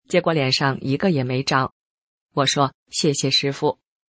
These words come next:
在这些天里，我上午出去讲真相，下午学法。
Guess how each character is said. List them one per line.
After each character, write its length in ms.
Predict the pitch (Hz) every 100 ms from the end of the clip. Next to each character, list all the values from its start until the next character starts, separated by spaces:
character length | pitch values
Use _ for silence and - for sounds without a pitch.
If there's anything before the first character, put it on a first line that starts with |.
| _ _ _ _ _ _ _ _ _ _
在 300 | - 190 190
这 100 | 208
些 160 | 190
天 280 | 175 180 175
里， 200 | 147 139 -
我 180 | 147 147
上 240 | 156 135
午 80 | 135
出 160 | -
去 140 | 139 139
讲 240 | 139 131
真 180 | 151 147
相， 300 | - 151 - _
下 240 | - 147
午 140 | 131 139
学 200 | 143 143
法。 360 | 135 127 131